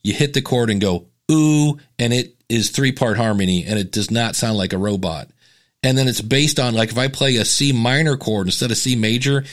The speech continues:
it makes the oohs minor. And I was like, "Okay, and where am I gonna use that?" "Eh, once or twice at church."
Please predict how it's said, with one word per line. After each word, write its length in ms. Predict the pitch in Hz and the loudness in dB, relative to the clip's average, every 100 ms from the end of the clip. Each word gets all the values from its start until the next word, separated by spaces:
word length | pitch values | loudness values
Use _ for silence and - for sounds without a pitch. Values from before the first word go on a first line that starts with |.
| - - | -14 -4
it 180 | 131 | -2
makes 280 | 120 131 - | 0 0 0
the 160 | 127 117 | -2 0
oohs 600 | 139 147 123 110 - - _ _ _ - | 2 2 4 2 0 -6 _ _ _ -4
minor. 580 | 120 139 147 110 73 - _ _ _ _ _ | 0 2 2 0 -2 -8 _ _ _ _ _
And 160 | 127 131 | -2 0
I 80 | 131 | 2
was 200 | 127 127 | 2 2
like, 300 | 123 110 - _ _ _ - | 0 0 -6 _ _ _ 0
"Okay, 500 | 208 220 151 165 156 | 2 4 2 2 2
and 160 | 151 147 | 0 2
where 120 | 175 | 2
am 80 | 208 | 2
I 80 | 196 | 2
gonna 160 | 190 | 2
use 260 | 185 196 185 | 4 4 2
that?" 340 | 202 202 185 - _ _ _ _ - | 2 2 -2 -12 _ _ _ _ -6
"Eh, 180 | 339 | -2
once 240 | 220 202 170 | 0 0 0
or 60 | |
twice 280 | 139 139 120 | 0 0 0
at 60 | - | -2
church." 400 | - 113 - | -2 -2 -2